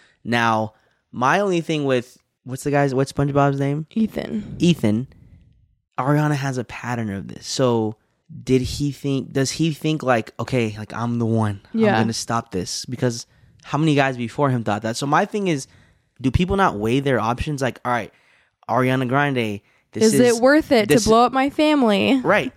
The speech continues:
Speaker 1: Is, is this someone that I could potentially start a new family with and start a new life with and, and grow together? Or is this just, like, a one-time, few-time things? But also, at the same time,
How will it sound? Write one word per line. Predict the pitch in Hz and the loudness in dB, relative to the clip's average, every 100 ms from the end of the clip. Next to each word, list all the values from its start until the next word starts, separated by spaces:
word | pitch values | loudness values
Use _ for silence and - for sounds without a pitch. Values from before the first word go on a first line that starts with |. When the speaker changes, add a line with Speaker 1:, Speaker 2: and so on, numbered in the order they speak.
| - | -4
Speaker 1:
Is, | 143 123 127 | -2 -2 -4
is | 143 123 | -4 0
this | 165 | 0
someone | - 170 170 160 | 0 0 0 2
that | 151 - | 0 -2
I | 147 | -6
could | 143 | -8
potentially | - - 151 - 151 147 147 - - - - | -10 -6 -6 -4 -2 -2 -4 -14 -20 -20 -16
start | - 127 147 | -4 0 2
a | |
new | 156 214 | 2 0
family | 233 139 127 120 | 0 -4 -2 -2
with | 113 110 113 | -2 -4 -8
and | |
start | - 135 147 | -4 -4 -2
a | |
new | 151 156 | -4 -2
life | 165 208 - | -2 -2 -2
with | 123 120 | -4 -2
and, | 120 117 | -6 -4
and | 120 113 107 131 127 - | -6 -6 -8 -14 -20 -4
grow | 143 233 | 0 2
together? | 147 113 113 - _ _ _ _ _ | 0 -2 -4 -8 _ _ _ _ _
Or | 143 147 | -2 0
is | 123 | 0
this | 165 - | -2 -2
just, | 175 175 | -6 -4
like, | 170 156 | -4 0
a | 151 131 _ _ _ _ | -2 -2 _ _ _ _
one-time, | 107 123 143 139 139 139 139 139 139 131 | -6 -2 -2 -4 -4 -2 0 -2 -4 -6
few-time | 147 143 143 139 131 | -6 -4 -2 -2 -2
things? | 143 135 117 | -4 -6 -6
But | 139 | -8
also, | - 190 202 151 | 0 0 2 -4
at | 135 | -4
the | 131 | -6
same | - 147 143 | -4 -2 -2
time, | - 165 135 | -4 -4 -4